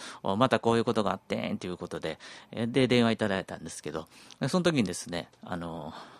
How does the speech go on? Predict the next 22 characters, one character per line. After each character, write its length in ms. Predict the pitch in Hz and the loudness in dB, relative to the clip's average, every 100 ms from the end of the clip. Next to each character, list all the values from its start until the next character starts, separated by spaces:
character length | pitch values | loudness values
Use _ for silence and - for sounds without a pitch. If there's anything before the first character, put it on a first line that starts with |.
| _ _ _ _ _ - | _ _ _ _ _ 4
「元 180 | 170 | 4
気 80 | 160 | 6
か？」 140 | - 190 | 6 6
っ 20 | |
て 80 | - | 6
言 80 | 101 | -2
わ 60 | |
れ 80 | 98 | -2
た 120 | - | -4
時 260 | 82 - - | -6 -8 -6
に、 220 | 104 80 - - - - - - | -4 -4 -8 -14 -14 -16 -16 -2
「い 80 | 113 | 4
や、 120 | 113 | 4
僕 220 | 117 135 | 4 6
は 80 | 175 | 6
元 180 | 180 185 | 6 4
気 80 | 156 | 4
で 120 | 156 | 6
す 120 | - | 10
よ」 120 | 147 | 8
と。 220 | - 101 - _ _ _ | 8 2 0 _ _ _
で、 80 | - | -2